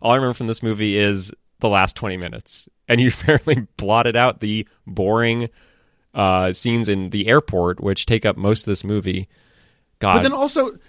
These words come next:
Speaker 2: talk about structurally the biggest problem with this movie. All of a sudden, we just cut to, like,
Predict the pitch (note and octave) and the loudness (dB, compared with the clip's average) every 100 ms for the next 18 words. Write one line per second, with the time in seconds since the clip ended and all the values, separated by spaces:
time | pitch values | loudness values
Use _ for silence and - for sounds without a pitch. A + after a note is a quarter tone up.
0 | _ - A#3+ C4 C#4+ - - - G#3 - | _ -2 -2 2 0 0 -6 -2 -2 -2
1 | G#3 G3 E3 D#3+ D3 F3+ G#3+ - G3 F#3+ | 0 2 2 0 -4 -2 -2 -2 -2 -2
2 | E3+ C#3 D#3 E3+ C3 A2+ - - D#3 A3+ | -4 -4 -2 -2 -2 -6 -12 -4 4 4
3 | C#4+ C#4+ C4 G3+ F#3 G3 - G#3 - G3 | 4 0 0 0 -2 -4 0 0 2 2
4 | E3+ D#3 | 2 0